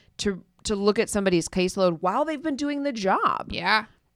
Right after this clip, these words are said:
Speaker 1: There's no
Speaker 2: And look at their decisions, their opinions, like,
Speaker 1: Who is reviewing their work?
Speaker 2: No one.
Speaker 1: Nobody. There's nobody reviewing their work.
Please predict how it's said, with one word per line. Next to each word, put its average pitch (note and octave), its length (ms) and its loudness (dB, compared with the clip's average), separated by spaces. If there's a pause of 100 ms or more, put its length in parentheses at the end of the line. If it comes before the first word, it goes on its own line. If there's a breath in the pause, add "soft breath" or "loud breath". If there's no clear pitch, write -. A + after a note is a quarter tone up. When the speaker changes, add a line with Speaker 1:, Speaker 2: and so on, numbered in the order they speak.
Speaker 1:
There's D#4+ 240 4
no A4 320 0
Speaker 2:
And A3 100 -8
look G3+ 160 -10
at G#3 120 -12
their G3+ 140 -6
decisions, A3 540 -8
their G3+ 100 -8
opinions, G3+ 680 -10
like, F#3 340 -10
Speaker 1:
Who F#4 280 6
is G4 160 2
reviewing B3 500 -4
their E3+ 160 2
work? - 400 -6 (340)
Speaker 2:
No G#4 140 -2
one. G#3 180 -6
Speaker 1:
Nobody. A#3 360 2
There's A3+ 220 -6
nobody B3 460 -2
reviewing F#3 420 -4
their C#3+ 120 -6
work. G2+ 300 -12